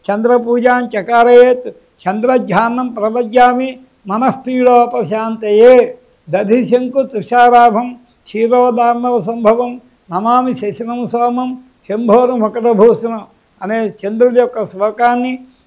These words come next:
ఇరవై ఏడు సార్లు చేయండి. సోమవారం, సోమవారం కేజంబా బియ్యం దానం చేయండి. నెలకు ఒక రోజున ఆ రోహిణి నక్షత్రంలో కనుక, కనుక దానం చేసినట్లయితే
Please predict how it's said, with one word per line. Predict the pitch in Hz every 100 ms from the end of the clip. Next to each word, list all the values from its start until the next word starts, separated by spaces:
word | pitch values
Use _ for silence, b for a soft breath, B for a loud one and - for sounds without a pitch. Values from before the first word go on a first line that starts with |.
| b
ఇరవై | 190 240 240
ఏడు | 240 214
సార్లు | 170 208 226 240
చేయండి. | 220 226 233 233 247 262 _ _ _ -
సోమవారం, | 220 240 254 247 240 240 226 -
సోమవారం | 214 233 233 226 240 233 - _ _ -
కేజంబా | 233 233 247 240 233
బియ్యం | 196 226 254 240
దానం | 220 233 247 233
చేయండి. | 233 233 233 240 233 _ _ _ _ -
నెలకు | 190 240 247
ఒక | 247 -
రోజున | 233 247 254 262 240 - _ _ -
ఆ | 208 226 226 214 208 202 196 190
రోహిణి | 247 226 269 262
నక్షత్రంలో | 254 254 254 240 247 247 247
కనుక, | 240 233 233 240 220
కనుక | 226 226
దానం | 208 202 226 233
చేసినట్లయితే | 233 196 226 220 - 220 240